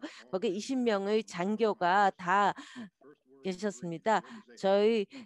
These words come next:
자, 전화를 하고 계셨는데 저희 첫 단어는 여보세요였습니다. 자, 전화를 하고 계셨기 때문에요. 그런 다음에, 아, 바로 훈련에 들어갔습니다.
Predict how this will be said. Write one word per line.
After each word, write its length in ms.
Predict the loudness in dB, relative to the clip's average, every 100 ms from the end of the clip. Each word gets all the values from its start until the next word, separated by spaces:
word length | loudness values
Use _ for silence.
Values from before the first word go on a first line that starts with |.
| _ _
자, 160 | -2 0
전화를 460 | 4 6 6 6
하고 140 | 4 2
계셨는데 360 | -2 -6 -4
저희 180 | 2 2
첫 260 | 4 0 4
단어는 420 | 4 4 0 2
여보세요였습니다. 1160 | 2 2 0 0 0 -2 -8 -12 -2 4 4 4
자, 220 | 0 -8
전화를 380 | -4 0 0 0
하고 160 | -2
계셨기 400 | -4 -2 -4 -6
때문에요. 500 | -8 -6 -6 -4 -4
그런 280 | -2 -4 -2
다음에, 640 | 0 0 0 -4 -4 -4 -4 -8 -16 -16 -8
아, 160 | -4 -4
바로 340 | -2 0 0
훈련에 440 | -2 -2 0 -2
들어갔습니다. 1000 | -4 -2 0 0 -2 -6 -6 -4 -2 -2